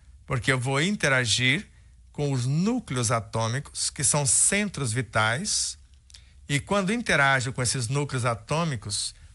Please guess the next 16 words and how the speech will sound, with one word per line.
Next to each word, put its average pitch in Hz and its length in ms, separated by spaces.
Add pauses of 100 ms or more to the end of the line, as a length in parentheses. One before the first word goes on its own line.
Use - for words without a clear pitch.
(140)
o - 40
que 180 120
que 190 80
acontece 180 640
com 139 180
a 131 60
água 127 340
poluída, 135 560
por 110 160
exemplo? 98 440 (520)
Então, 127 140
a 139 100
presença 156 800
do 135 120
meu 160 200
plasma, 110 840